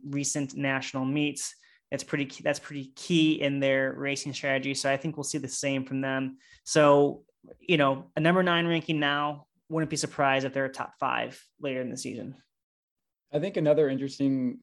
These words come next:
Speaker 2: thing when you see such tight pack running in a team is you wonder if that's in-, intentional. Like maybe a low stick is kind of being held back to run with the group. Maybe, you know, a regional meet, a national meet comes along, and all of a sudden the,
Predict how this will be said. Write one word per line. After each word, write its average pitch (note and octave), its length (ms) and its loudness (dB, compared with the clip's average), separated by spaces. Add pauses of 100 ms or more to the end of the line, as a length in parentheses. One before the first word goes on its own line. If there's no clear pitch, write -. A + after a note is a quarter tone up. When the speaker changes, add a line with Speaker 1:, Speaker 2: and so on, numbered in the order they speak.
Speaker 2:
thing C#3 200 2
when B2+ 160 0
you B2 100 0
see C3 720 2
such - 300 -2
tight C3 340 0
pack A#2 340 -4
running C#3 280 0
in D3+ 100 0
a D3+ 60 -2
team D#3+ 320 -2
is B2 260 0
you C#3+ 180 2
wonder C#3 520 4
if B2+ 100 -2
that's A#2+ 480 -2
in-, C3 240 -2 (100)
intentional. B2 640 -2
Like A2+ 220 -2
maybe C3 300 0
a B2+ 80 4
low B2+ 200 2
stick B2 360 -2
is A#2 100 -8
kind B2 180 -4
of A#2+ 60 -4
being A#2 220 -4
held A#2 340 -2
back A2+ 300 -4
to B2 80 -6
run A#2 180 0
with A#2 140 -4
the A#2+ 80 -8
group. C#3 420 2 (800)
Maybe, B2 600 0
you C3 140 -2
know, A#2+ 400 0 (140)
a C#3 80 0
regional B2+ 360 -2
meet, B2 240 -2
a A#2 40 -4
national A#2+ 400 -2
meet B2 240 -4
comes A#2 240 -6
along, A#2 420 -4
and A2+ 180 -8
all A2+ 160 -2
of A2 80 -4
a A2 40 -16
sudden A#2 260 -2
the, A2 280 -2